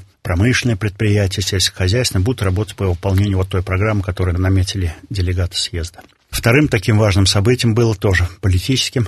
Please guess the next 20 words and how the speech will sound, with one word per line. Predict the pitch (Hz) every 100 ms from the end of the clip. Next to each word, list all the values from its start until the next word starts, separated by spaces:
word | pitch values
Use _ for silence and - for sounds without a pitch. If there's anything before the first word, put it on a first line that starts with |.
| -
Это, | 143 117
наверное, | 104 107 117 113 98
состоявшиеся | - - 92 98 98 104 -
парламентские | 98 98 95 92 - 101
выборы. | 104 87 82 - - _ -
Мы | 110
избрали | 104 90 101 98
новый | 98 95 95
парламент | 101 98 113 120 117 - -
пятого | 110 95 104
созыва. | 92 110 98 104 101 95 -
Ему | 92 101 127
предстоит | 104 - 104 101
в | 95
течение | - 104 98 95
четырех | - 104 92 104
лет, | 101 95 -
как | - 90
законодательному | 92 107 104 104 101 101 104
органу, | 104 95 95